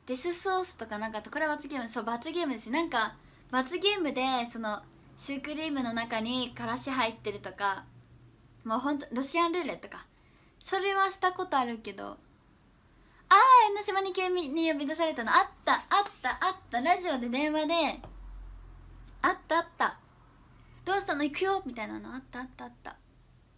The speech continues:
目が覚めるとベッドの横に大量の人アンド激しい照明。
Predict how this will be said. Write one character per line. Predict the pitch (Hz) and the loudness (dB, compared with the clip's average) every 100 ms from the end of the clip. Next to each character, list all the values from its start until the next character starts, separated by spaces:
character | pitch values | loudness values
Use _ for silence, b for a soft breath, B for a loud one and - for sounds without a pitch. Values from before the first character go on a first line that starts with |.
| - - - _ - - - - _ _ _ _ _ _ _ _ _ _ _ _ _ _ _ _ _ _ _ _ _ _ _ b b b b 277 | -20 -20 -20 _ -20 -20 -20 -20 _ _ _ _ _ _ _ _ _ _ _ _ _ _ _ _ _ _ _ _ _ _ _ b b b b 0
目 | 311 | 2
が | 302 | 2
覚 | 285 | 0
め | 247 | 0
る | 233 | -2
と | 226 | -2
ベ | 226 | -2
ッ | 277 - | -4 -4
ド | 240 | -4
の | 220 | -2
横 | 208 202 | -4 -4
に | 208 208 | -8 -4
大 | 233 240 | -2 -2
量 | 240 233 | -2 -2
の | 240 | -6
人 | 233 226 214 | -8 -10 -8
ア | 220 214 | -8 -6
ン | 208 | -8
ド | 208 | -8
激 | 214 208 | -8 -8
し | 220 240 | -8 -8
い | 214 | -6
照 | 202 196 | -6 -6
明。 | 196 | -8